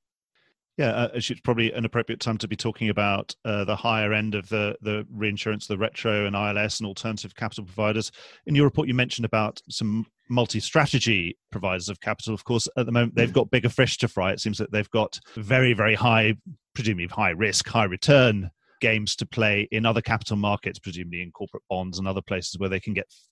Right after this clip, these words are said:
Speaker 1: potentially fantastic returns. So at the moment, does it mean that reinsurance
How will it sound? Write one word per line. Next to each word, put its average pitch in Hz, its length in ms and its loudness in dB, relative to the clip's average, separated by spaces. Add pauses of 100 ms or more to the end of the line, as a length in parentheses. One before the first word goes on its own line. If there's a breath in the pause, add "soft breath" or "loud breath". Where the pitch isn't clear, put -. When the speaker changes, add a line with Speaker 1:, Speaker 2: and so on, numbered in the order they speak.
(140)
Speaker 1:
potentially - 640 -8
fantastic 92 640 -4
returns. 104 600 -4
So 123 440 0
at 127 80 0
the 113 60 2
moment, 127 320 2
does 120 160 2
it 139 80 4
mean 127 200 4
that 120 120 2 (220)
reinsurance 120 840 0